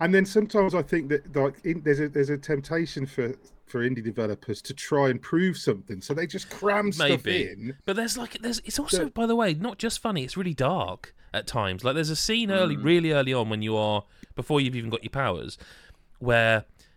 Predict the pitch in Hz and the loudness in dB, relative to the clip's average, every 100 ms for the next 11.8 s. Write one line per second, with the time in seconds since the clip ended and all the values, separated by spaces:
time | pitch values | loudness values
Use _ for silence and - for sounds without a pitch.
0 | - 123 123 117 135 131 156 143 135 127 | -8 0 2 2 0 0 0 0 -2 0
1 | 113 113 110 107 98 _ - - 104 98 | -2 -4 -4 -6 -8 _ -18 -10 -6 0
2 | 107 101 98 - - 92 95 - 101 98 | 0 0 -4 -6 -8 -8 -6 -6 -4 -4
3 | - 101 92 90 - 107 107 - 113 98 | -6 -6 -6 -6 -10 -6 -4 -4 -6 -6
4 | 95 - 98 92 92 - - - 110 104 | -8 -6 -6 -6 -10 -18 -18 -10 -6 -2
5 | 110 - 98 95 95 - _ _ - 107 | -2 -2 0 0 0 -6 _ _ -2 -2
6 | 101 - 117 120 107 - 147 110 90 - | -2 -6 -4 2 2 4 4 4 -2 -10
7 | _ _ _ - 120 120 113 - _ _ | _ _ _ -2 2 2 0 -8 _ _
8 | _ _ _ _ _ _ _ _ _ _ | _ _ _ _ _ _ _ _ _ _
9 | _ - 190 247 233 175 151 - 156 165 | _ 2 4 6 4 2 0 0 0 0
10 | 143 135 120 156 - 123 127 113 110 - | 0 0 0 0 0 -2 -2 -2 0 0
11 | 107 104 107 - 127 110 101 | 0 -2 -8 -6 -4 -2 -4